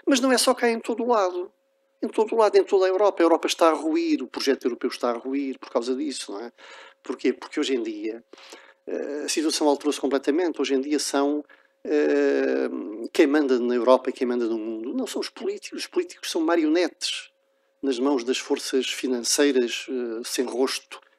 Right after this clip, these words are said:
Elas é que controlam, elas é que põem co-, e nós vemos como, como os políticos são peões num jogo de xadrez que passam de um governo para cargos internacionais ou nas grandes empresas. E isso tem a ver com, eh, precisamente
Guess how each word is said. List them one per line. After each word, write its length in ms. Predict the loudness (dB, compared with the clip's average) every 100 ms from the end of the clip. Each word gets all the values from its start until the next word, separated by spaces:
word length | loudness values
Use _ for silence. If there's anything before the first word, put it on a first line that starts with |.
| -4
Elas 300 | -2 -2 -4
é 60 | -6
que 80 |
controlam, 760 | -4 -4 0 2 4 2 0 -4 _ _
elas 280 | 2 2 2
é 100 | 0
que 140 | -4 -6 2
põem 280 | 6 6
co-, 160 | 4 -2
e 180 | -2 2
nós 200 | 2 2
vemos 240 | 2 0
como, 300 | 2 2 2
como 200 | 2 0
os 80 | 0
políticos 640 | -2 0 -2 -2 -12 -12 -16 -20 -6
são 220 | -2 -2
peões 480 | -2 2 4 4 0
num 120 | -2
jogo 200 | -2 -2
de 60 | 0
xadrez 500 | 0 2 2 0 -4 -14 -20 -6
que 80 |
passam 360 | 2 2 4 0
de 80 | 2
um 100 | 2
governo 440 | 2 2 2 2
para 160 | -4 -2
cargos 400 | 2 2 2 -4
internacionais 960 | -2 -4 -6 -8 -6 0 2 2 -2 -8 -18 -4
ou 100 | 2
nas 180 | 4 4
grandes 260 | 4 2 2
empresas. 680 | -2 2 0 0 -6 -10 _ _ _ -6
E 140 | -4
isso 180 | -4 -2
tem 160 | 0
a 40 | 2
ver 220 | 0 2
com, 360 | 6 8 6 -2 _ _ _ -10
eh, 200 | -10 -6
precisamente 840 | -6 -2 0 2 2 -2 -4